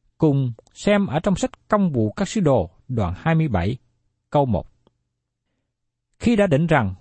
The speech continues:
chúng ta phải đi đàn biển qua nước Italy, họ bèn giao Phaolô và mấy tên phạm khác cho một thầy đội tên là Juler về đội quân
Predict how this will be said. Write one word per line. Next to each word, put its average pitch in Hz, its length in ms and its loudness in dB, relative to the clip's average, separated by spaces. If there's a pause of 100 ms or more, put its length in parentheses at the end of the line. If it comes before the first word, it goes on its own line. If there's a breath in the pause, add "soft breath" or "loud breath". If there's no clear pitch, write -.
(120)
chúng 247 200 0
ta 214 280 0
phải 117 420 0
đi 202 200 0
đàn 120 280 2
biển 104 280 0
qua 190 140 2
nước 208 240 0
Italy, 185 440 2 (460)
họ 104 360 0
bèn 123 320 2
giao 156 340 2
Phaolô 180 540 2
và 120 160 0
mấy 131 240 0
tên 185 260 0
phạm 98 300 -2
khác 220 300 -2 (300)
cho 185 120 2
một 135 200 -2
thầy 110 220 0
đội 98 460 0
tên 165 200 2
là 110 400 0
Juler 170 500 2 (540)
về 120 360 4
đội 104 220 2
quân 156 280 2